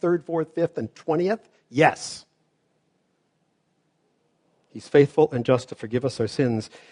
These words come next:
if we confess them. Well, as I said, what we actually, th-, that's not the point of this text at all, or this story.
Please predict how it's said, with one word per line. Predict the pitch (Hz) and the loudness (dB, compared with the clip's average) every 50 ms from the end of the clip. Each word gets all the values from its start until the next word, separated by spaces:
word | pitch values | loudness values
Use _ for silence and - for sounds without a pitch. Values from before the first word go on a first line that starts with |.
| - _ - | -14 _ 4
if | 147 139 139 - - - | 4 4 4 2 -8 0
we | 135 143 143 143 139 | 2 4 4 4 2
confess | - - - 147 139 - - - 180 190 190 - - - - | 0 0 0 0 0 0 -2 2 2 2 2 2 -4 -10 -12
them. | - - 117 101 95 90 87 _ _ _ _ _ _ _ _ _ _ _ _ _ _ _ - _ _ - | -6 -4 -4 -4 -4 -8 -16 _ _ _ _ _ _ _ _ _ _ _ _ _ _ _ -20 _ _ 6
Well, | 143 139 143 151 | 8 10 10 10
as | 143 143 | 10 6
I | 143 | 4
said, | 135 - 147 127 104 110 - _ _ _ _ _ _ _ _ _ - - _ _ _ _ - | 4 6 6 6 6 4 -2 _ _ _ _ _ _ _ _ _ -20 -20 _ _ _ _ 6
what | 156 220 240 | 8 8 10
we | 254 240 | 10 8
actually, | 226 226 233 - - 202 190 180 - | 8 8 6 2 -2 -2 -2 -2 -2
th-, | - 170 - 170 135 160 151 | -4 -12 -8 -2 -2 -2 4
that's | - 147 143 - - - - - _ _ _ - | 6 4 4 4 2 -16 -18 -20 _ _ _ 2
not | 131 127 - - | 4 4 4 2
the | 127 | -4
point | - - 131 117 104 | -12 -10 -10 -10 -10
of | 101 | -10
this | - 107 - - | -14 -16 -14 -12
text | 120 107 - - - | -14 -14 -14 -16 -16
at | 110 | -14
all, | 120 120 104 _ _ _ _ _ _ - | -14 -14 -14 _ _ _ _ _ _ -4
or | 123 113 | -4 -2
this | 110 107 - | -2 -4 -6
story. | - - - 120 117 104 110 | -4 0 2 2 2 2 0